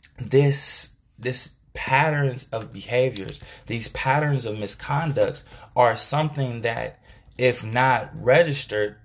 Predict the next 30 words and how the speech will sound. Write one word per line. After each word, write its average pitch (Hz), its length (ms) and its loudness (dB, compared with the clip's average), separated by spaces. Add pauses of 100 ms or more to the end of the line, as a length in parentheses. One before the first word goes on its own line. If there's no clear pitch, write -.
(380)
they 135 220 2
kind 151 640 -4
of 110 340 -8
become 120 380 -4
the 107 60 -6
downfall 110 640 0
of 101 120 -2
all 110 240 2
of - 80 -10
us. - 200 -16 (280)
I 113 160 0
know 123 600 4
growing 120 400 -4
up, 110 220 -6
I 117 160 -2
know 110 480 0
at 107 160 0
the 104 200 0
age 117 100 -4
of 104 160 -8
thirty-two, 113 580 -2 (240)
we 117 160 0
all 131 240 8
know 117 300 2
somebody 104 640 -4 (260)
that 104 400 -2
had 107 400 -2
so 127 340 2
much 139 420 2
talent, 117 600 -4